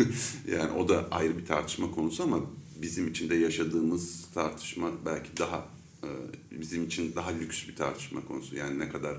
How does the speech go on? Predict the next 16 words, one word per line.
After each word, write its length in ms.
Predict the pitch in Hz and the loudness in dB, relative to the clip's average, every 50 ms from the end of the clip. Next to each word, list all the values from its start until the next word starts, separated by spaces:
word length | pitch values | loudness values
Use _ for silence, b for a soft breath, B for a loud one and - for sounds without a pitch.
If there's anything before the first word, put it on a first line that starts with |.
| 73 | -2
hukuk 340 | 80 78 78 73 69 69 - B B B B B B B B - | -4 -4 -4 -6 -8 -10 -12 B B B B B B B B -6
egemen 480 | - 78 78 78 76 76 76 73 73 - 73 73 73 - - - | -2 0 0 0 0 0 -2 -4 -4 -4 -6 -10 -14 -16 -16 -12
sistemle 760 | - - - 82 - - - 80 76 71 71 67 67 67 69 67 - - - - - - - - - - | -10 -8 -6 -6 -6 -6 -4 -4 -4 -2 -2 -2 -2 -4 -6 -8 -12 -14 -18 -20 -20 -20 -20 -20 -10 -8
ayrışabilir, 680 | 80 80 73 73 73 - - 73 - 73 65 67 67 - - | -8 -6 -4 -4 -4 -4 -4 -6 -6 -6 -8 -8 -8 -6 -8
ne 100 | - 71 | -8 -8
kadar 440 | - - - 69 69 69 - 69 69 - | -6 -8 -6 -6 -6 -6 -8 -10 -10 -8
onun 320 | - 78 76 76 73 71 71 | -6 -6 -4 -4 -4 -4 -4
dışında 360 | - - - - 71 69 73 71 71 - - | -4 -6 -4 -4 -4 -2 -2 -4 -4 -6 -6
olabilir 340 | 73 71 71 69 71 67 73 | -6 -6 -6 -6 -6 -8 -8
falan. 340 | - - 76 76 76 71 71 - B B B B B B B B B B B - - | -8 -6 -6 -4 -4 -4 -4 -6 B B B B B B B B B B B -8 -2
E, 60 | 87 85 85 85 82 85 80 85 85 87 | 0 2 2 4 4 2 2 0 -2 -2
o 160 | 107 110 117 | 0 4 4
ayrı 240 | 117 120 135 143 - | 6 6 6 4 4
bir 40 | |
tartışma 440 | - 120 101 95 95 - - - 185 - | 4 4 4 4 4 2 0 0 2 4
ama 160 | - 156 143 | 6 6 6